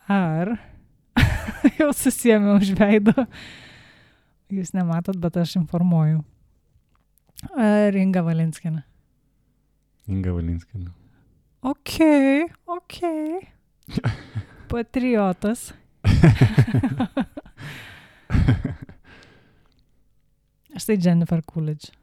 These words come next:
Speaker 2: Mm.
Speaker 1: 'Cause she's cool. And juicy.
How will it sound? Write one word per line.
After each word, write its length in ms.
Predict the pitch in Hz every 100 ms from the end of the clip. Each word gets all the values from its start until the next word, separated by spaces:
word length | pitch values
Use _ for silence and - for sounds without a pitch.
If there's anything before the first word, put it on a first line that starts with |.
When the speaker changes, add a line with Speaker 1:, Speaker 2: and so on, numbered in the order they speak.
| _ _
Speaker 2:
Mm. 560 | 80 76 76 78 82 92 - _ _ _ _ _ _ _
Speaker 1:
'Cause 160 | - 165
she's 320 | - 180 185
cool. 580 | - 180 175 165 156 156 - _ _ _ _ _ _ _ _ _ _ _ _ _ _ _ _ _ _ _ _ _
And 400 | 180 151 151 156
juicy. 640 | 147 160 - 143 135 131